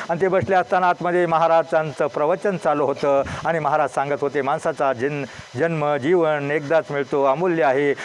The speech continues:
असं सांगत असताना आणि ते म्हणले, "जीवनात आल्यानंतर एकदा तरी अध्यात्म परमार्थ संस्काराचं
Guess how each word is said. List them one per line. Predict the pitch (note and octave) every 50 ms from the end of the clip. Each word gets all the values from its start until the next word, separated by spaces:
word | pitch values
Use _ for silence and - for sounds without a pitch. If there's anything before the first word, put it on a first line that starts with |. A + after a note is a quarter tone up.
| - -
असं | F#3+ G#3 - A#3+
सांगत | - - G3 G3+ G#3+ A#3+ - A#3
असताना | A3 G#3+ - A#3 A3 A3+ A3+ A3+ A3+ G#3+ - - - -
आणि | F3 G3 - -
ते | G#3+ A#3
म्हणले, | A#3+ F#3+ G#3 A3 G#3 A3+
"जीवनात | G#3+ D#3+ F#3+ G3+ G#3+ A3 G#3+ G#3+
आल्यानंतर | G#3 G3 G3+ G#3 G3+ G3+ F3+ D#3+ G#3+ A#3 C4+ C#4+ C4+ - - - -
एकदा | D#3+ E3 E3+ D#3 C#3+ F3 E3+ C#3 E3
तरी | E3+ D#3+ D#3 D#3+ D3+ D3 C#3 - - - - -
अध्यात्म | - B2 B2+ B2 E3 D#3+ C3+ D3 D3
परमार्थ | C3 - D3+ D#3 D3+ D3+ C#3+ - -
संस्काराचं | D3 B2+ - D3+ D3+ - - E3 C#3+ C#3+ C#3 A#2 - D#3 G3+ B3